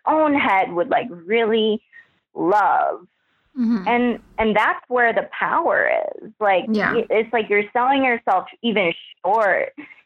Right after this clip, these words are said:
Speaker 1: because you do have good ideas and you do have good things. Everyone's got something unique.
Speaker 2: Yeah.
Speaker 1: Everyone. That's what's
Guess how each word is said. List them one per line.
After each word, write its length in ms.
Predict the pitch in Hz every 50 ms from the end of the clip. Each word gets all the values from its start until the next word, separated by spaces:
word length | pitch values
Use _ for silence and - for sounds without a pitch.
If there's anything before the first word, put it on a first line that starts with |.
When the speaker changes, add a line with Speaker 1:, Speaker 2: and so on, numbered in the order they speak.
| _ _ -
Speaker 1:
because 280 | 220 214 - 233 196 190 185
you 140 | 202 208
do 360 | 180 - - 180 202 220 240 247
have 300 | - 226 202 175 - - -
good 120 | 175 170
ideas 380 | 170 151 156 - - - - - -
and 180 | 156 165 165
you 100 | 165 170 -
do 180 | - 214 226 240
have 240 | 247 214 - - -
good 200 | 180 165 - -
things. 220 | 156 156 147 156 - - - - - _ _ _ -
Everyone's 520 | 202 294 359 440 453 302 226 202 190 175 -
got 180 | 180 170 - -
something 380 | - 175 170 165 - - 165 160
unique. 600 | 170 165 165 170 196 277 302 208 180 196 226 - _ _ _ _ _ _ _ _
Speaker 2:
Yeah. 300 | 262 240 226 214 359 381 392
Speaker 1:
Everyone. 760 | 370 349 349 339 302 262 214 185 175 165 160 175 - - - -
That's 260 | - 208 254 254 254 -
what's 220 | 302 269 269